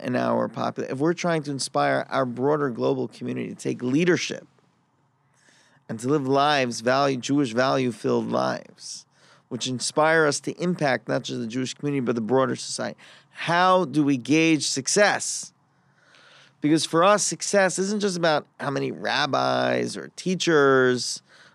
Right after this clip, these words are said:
or educators or people involved in the Jewish c-, professionals in the Jewish community. We do all that,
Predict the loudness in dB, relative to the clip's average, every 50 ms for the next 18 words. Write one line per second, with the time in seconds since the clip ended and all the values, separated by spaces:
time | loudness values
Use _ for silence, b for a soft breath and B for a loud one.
0 | b -12 -10 -8 -2 0 0 2 2 0 0 0 2 2 2 4 4 4 4 6
1 | 4 4 2 0 -2 -2 0 0 0 0 0 0 2 2 2 2 2 2 0 -2
2 | -4 -4 -4 -2 -2 -2 -2 -4 -8 -14 -16 _ -10 -6 -2 0 0 0 0 -2
3 | -4 -4 -4 -4 -6 -8 -8 -8 -8 -8 -8 -8 -8 -10 -8 -6 -2 -2 0 0
4 | 2 2 0 0 -2 B B B B B B B 2 2 4 6 6 6 8 8
5 | 8 6 6 4 2 0 -2 -4 -10 -16 -16 -14 -14 -14